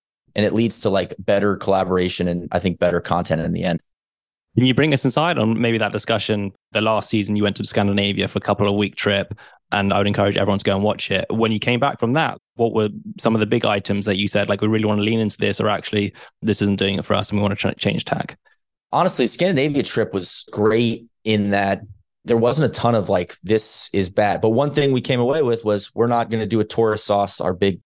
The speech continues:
Speaker 1: bucket list, massive trip that we do every year. We're gonna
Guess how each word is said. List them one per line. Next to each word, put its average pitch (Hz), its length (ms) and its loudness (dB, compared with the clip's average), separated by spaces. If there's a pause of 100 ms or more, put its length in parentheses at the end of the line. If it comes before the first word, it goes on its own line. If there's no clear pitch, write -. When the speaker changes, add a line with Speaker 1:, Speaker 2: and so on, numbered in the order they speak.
Speaker 1:
bucket 98 320 2
list, - 400 -2 (220)
massive 98 480 -4 (420)
trip - 400 -2
that 95 120 2
we 92 100 2
do 101 160 2
every 95 220 2
year. 113 140 2
We're 101 100 0
gonna 113 260 0